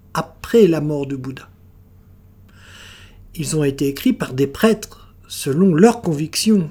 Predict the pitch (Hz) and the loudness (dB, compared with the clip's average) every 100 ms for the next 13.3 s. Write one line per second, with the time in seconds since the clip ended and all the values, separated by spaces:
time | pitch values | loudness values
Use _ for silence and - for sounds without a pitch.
0 | 127 127 160 226 - 175 - 185 - - | -8 -2 0 0 -4 -8 -8 -10 -12 -20
1 | - - - - - - - - 135 160 | -20 -20 -20 -20 -20 -20 -14 -4 2 4
2 | 208 165 139 156 131 202 185 175 - 135 | 4 2 -2 -6 0 2 0 -6 -12 -4
3 | 170 156 139 143 - - 104 - _ - | -2 -2 -6 -8 -10 -12 -16 -18 _ -20
4 | - - - - - - - - - - | -20 -20 -20 -20 -20 -20 -20 -20 -20 -20
5 | - - - - - - - - - - | -20 -20 -20 -20 -20 -20 -20 -20 -20 -14
6 | - 147 135 156 151 - 151 143 131 135 | -8 -8 -4 -4 -2 -2 -2 -4 -6 -10
7 | - 175 156 135 - - 147 160 143 160 | -4 -2 -2 -4 -4 -2 -2 -4 -2 -2
8 | 143 127 - - - - 190 160 160 - | -2 -6 -12 -6 -2 4 4 2 -4 -8
9 | 147 160 156 151 - - - - - - | -4 -4 -4 -8 -12 -18 -20 -20 -20 -20
10 | - - - - 185 175 - - 160 - | -20 -18 -4 -2 -2 -4 -6 -4 -4 -6
11 | - - - - - - - - - - | -20 -20 -20 -20 -20 -20 -20 -20 -20 -20
12 | - - - - - - - 135 123 196 | -20 -20 -20 -20 -18 -12 -8 -4 4 4
13 | 190 156 - | 6 4 2